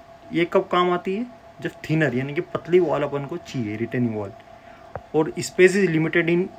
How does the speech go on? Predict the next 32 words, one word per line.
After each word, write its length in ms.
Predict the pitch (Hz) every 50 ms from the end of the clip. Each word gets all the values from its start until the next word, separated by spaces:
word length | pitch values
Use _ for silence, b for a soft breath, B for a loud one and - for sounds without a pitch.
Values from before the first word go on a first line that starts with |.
| - - - 151
install 360 | 143 131 - - 165 165 170
other 300 | - 151 127 139 139 -
type 180 | 147 139 139
of 100 | 143 143
retaining, 460 | 127 113 104 123 110 107 107 - - 147
Space 300 | - - - 160 156 165
अगर 160 | 160 165 160
अपने 200 | 156 156 147 151
पास 240 | 147 160 151 - -
कम 160 | 147 131 120
है, 180 | 104 101 104 - B B B B B B B B - - - - - - - -
दूसरी 280 | 131 135 127 - 151 156
type 240 | 156 151 147 147 -
की 100 | - 151
रिटेनिंग 460 | 139 127 135 147 151 151 147 143 143
wall 140 | 143 143 139
अपन 180 | 139 - 147
नहीं 260 | 143 143 143 147 143
बना 140 | 131 131 123
सकते, 400 | 120 123 127 - - - - 135 - - - - - -
उस, 440 | 180 175 - - - - - - - - - - 202
उस 180 | 202 190 -
time 200 | - 175 175 175
पे 80 | 170 170
अपन 220 | 160 - 175 175 -
anchored 520 | - 147 139 143 151 147 120 - 170 160 160
रिटेनिंग 480 | 156 139 139 127 135 147 151 147 143
wall 240 | 139 139 139 147 160 - - -
का 320 | 190 247 247 - - - B B B B B B B - - - - -
यूज़ 220 | 143 143 151 143 -
करते 300 | - 120 104 - - 107
हैं। 160 | 104 104